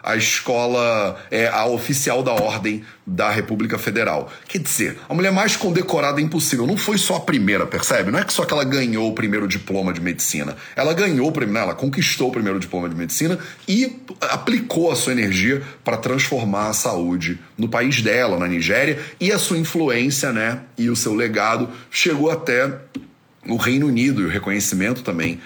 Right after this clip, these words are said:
foi até o Reino Unido. É, eles ergueram, inclusive, né, uma, uma homenagem a ela no doutor Abimbola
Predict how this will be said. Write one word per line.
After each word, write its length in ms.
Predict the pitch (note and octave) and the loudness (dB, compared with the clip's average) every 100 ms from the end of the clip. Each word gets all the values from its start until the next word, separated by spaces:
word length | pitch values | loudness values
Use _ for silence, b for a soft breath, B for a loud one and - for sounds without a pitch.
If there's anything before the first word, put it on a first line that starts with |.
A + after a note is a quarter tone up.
| B | B
foi 200 | - - | -8 -2
até 140 | F2+ E2+ | 0 0
o 60 | |
Reino 240 | D#2+ F2 E2+ | -2 0 0
Unido. 360 | D2 A#1+ B1 - B B B - | -2 -4 -6 -10 B B B -2
É, 680 | F#2+ G2+ G2 G2 G2+ G2+ G2+ - - - - - - - | 0 2 4 4 2 2 -2 -10 -20 -20 -20 -8 -8 -4
eles 260 | F#2 B2 C3 | -2 2 2
ergueram, 400 | C3+ A#2+ D#3+ C#3+ | 2 2 2 2
inclusive, 680 | D3 D#3 C3 G2+ C#3 C#3 A#2+ | 2 2 2 2 2 2 2
né, 200 | G2+ A#2 | 2 2
uma, 600 | G#2+ G#2 F#2+ F2+ E2+ E2+ | 2 2 2 2 0 0
uma 120 | F#2+ | 0
homenagem 680 | A#2+ D3+ A#2+ B2 C#3 A2+ G2+ | 0 2 2 2 2 2 2
a 80 | F2+ | 2
ela 320 | F2 F#2 F#2 - B B | 2 2 0 -2 B B
no 120 | A#2 | 0
doutor 340 | C3+ C3+ D#3+ D#3+ | 0 0 2 0
Abimbola 600 | C3+ A2+ F3+ F#3+ F#3 | 0 0 2 4 2